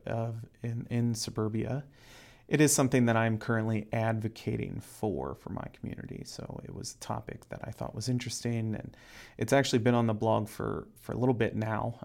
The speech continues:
Um, so if you've visited the website and you've visited the blog, uh, the written blog, then you may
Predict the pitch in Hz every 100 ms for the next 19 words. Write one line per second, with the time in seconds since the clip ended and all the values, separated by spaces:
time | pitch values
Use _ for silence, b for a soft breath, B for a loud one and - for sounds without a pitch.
0 | - 113 113 107 - 107 104 110 107 -
1 | 113 131 135 110 98 95 95 - 120 113
2 | 110 104 101 113 107 107 - 107 110 113
3 | 107 107 107 B B B B B - 107
4 | 107 113 123 107 104 87 - - - -
5 | 57 - - - - 110 110 120